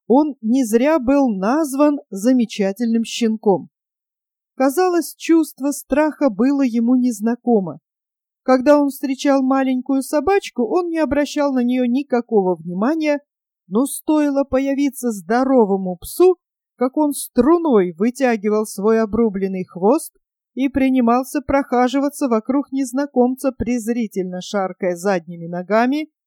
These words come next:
и поглядывая на небо, на землю, вдаль, куда угодно, за исключением его самого,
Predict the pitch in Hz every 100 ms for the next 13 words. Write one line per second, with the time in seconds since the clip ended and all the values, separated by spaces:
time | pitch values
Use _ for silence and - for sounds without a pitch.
0 | _ _ 220 220 220 202 208 208 190 190
1 | 190 180 170 180 233 262 294 294 269 175
2 | 160 196 254 269 285 285 - _ _ 175
3 | 175 160 202 247 277 - 277 202 220 214
4 | - 202 156 214 302 262 302 320 311 _
5 | _ - 196 285 - 262 - 240 233 -
6 | 220 220 240 294 320 247 220 180 190 -
7 | 247 269 302 262